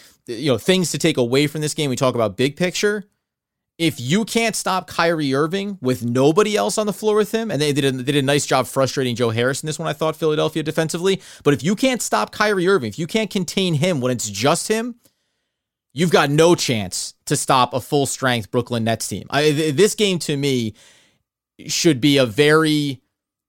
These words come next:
puff your chest out kind of game for the, from a Brooklyn Nets standpoint. And it should be worrisome if you're Philadelphia fans, because I think it's just, it's indicative again of how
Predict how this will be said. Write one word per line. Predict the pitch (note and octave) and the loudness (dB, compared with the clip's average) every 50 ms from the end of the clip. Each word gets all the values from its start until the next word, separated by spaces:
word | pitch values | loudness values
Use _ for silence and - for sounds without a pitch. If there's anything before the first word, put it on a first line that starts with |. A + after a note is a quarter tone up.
| _ _ _ _ _ _ _ _ _ _ _ _ _ _ _ _ _ _ _ _ _ _ _ _ _ _ _ | _ _ _ _ _ _ _ _ _ _ _ _ _ _ _ _ _ _ _ _ _ _ _ _ _ _ _
puff | - - G3+ G3+ - - | 0 2 2 2 2 2
your | D#3+ D#3+ | 0 0
chest | C#3+ - - - F3 F#3 F3+ - - | 0 0 0 0 2 2 0 0 0
out | F#3+ F#3 F#3 - | 0 0 0 0
kind | - F#3 F3+ | 0 0 0
of | F#3 F3 | 0 0
game | D#3+ F3+ F#3 G3 G3+ | 0 0 0 -2 -2
for | F#3+ - D#3+ | -2 -2 -2
the, | C#3+ | -2
from | - - - C#3 | 0 2 2 2
a | C3+ | 2
Brooklyn | - G#3+ G#3 - - D3+ C3+ | 2 0 -4 -4 -2 -2 0
Nets | C3+ F3+ - - | 0 0 0 0
standpoint. | - B3+ B3+ C4 B3+ C4+ C#4 C#4 C#4 C4+ - _ - - - - - - - | 0 0 0 2 2 2 2 2 2 0 -6 _ -20 -20 -20 -20 -12 -6 -2
And | F#3+ G3+ | 2 2
it | A#3+ A#3 | 2 2
should | - D4 C#4 | 0 0 0
be | C4+ B3+ | 2 2
worrisome | A3 A3+ A#3+ A#3 G#3 E3+ - - C3+ | 6 6 6 6 6 2 0 0 -2
if | C3 B2 - | -2 -2 -2
you're | D3 D3 | -2 -2
Philadelphia | - - D#3 C#3+ C#3 C3+ C#3 C#3 B2 - A#2+ A2 | 0 0 2 2 2 4 4 2 2 2 -2 -2
fans, | - A#2+ A2+ A2 A2 | -2 0 -2 -2 -2
because | - C#3 C3+ C#3+ | -2 0 2 2
I | D#3 | 2
think | D3+ - G3+ F#3 | 2 2 0 0
it's | F#3+ - - | 0 0 0
just, | E3 C#3 D3 - | -2 -2 -2 -4
it's | D#3+ B2 | -4 -4
indicative | D3 C#3+ C3+ F3+ F3+ F#3+ F3 D#3 | -2 -2 -2 -2 0 0 0 0
again | D3 C#3 A2+ C#3+ C#3+ C#3 C3 | 0 0 0 0 0 0 0
of | A#2+ | -2
how | A2+ B2 B2+ B2 B2 A#2+ A#2+ - | -2 0 0 2 2 2 0 -2